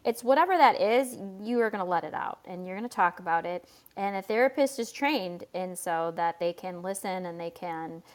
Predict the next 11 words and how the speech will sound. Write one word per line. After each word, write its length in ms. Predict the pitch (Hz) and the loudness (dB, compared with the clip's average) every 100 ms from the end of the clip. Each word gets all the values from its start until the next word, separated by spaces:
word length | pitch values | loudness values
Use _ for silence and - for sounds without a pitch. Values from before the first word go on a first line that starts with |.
| - | -12
suggest, 840 | - 190 208 190 185 - - - - | -8 -6 2 2 2 -6 -12 -14 -14
you 80 | 185 | -10
know, 260 | 175 175 - | -6 -6 -8
how 300 | - 180 170 | -8 0 2
to 260 | 175 170 - - | 2 -2 -2 -8
work 340 | 190 202 196 | -4 -4 -4
through 540 | - 226 208 196 220 - | -6 -2 0 0 -4 -8
whatever 260 | 180 180 175 | -8 -6 -6
you're 80 | 175 | -2
talking 380 | 175 165 175 | -2 -2 -6
about. 320 | 160 156 185 | -12 -8 -8